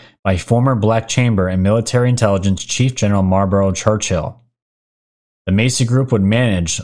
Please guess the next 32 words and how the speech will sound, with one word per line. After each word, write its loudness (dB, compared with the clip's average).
London's 0
most 2
advanced 0
experiments 0
in 0
mind 2
control 0
and -2
social -2
engineering. -4
Nineteen 0
thirty-two. 0
Rudin 2
heads 0
Eugenics 0
Federation. 0
The 0
British-led 0
eugenics 0
movement 2
met 2
at -4
the 0
American 2
Museum 2
of 2
Natural 0
History 0
in 2
New 2
York 0
City 0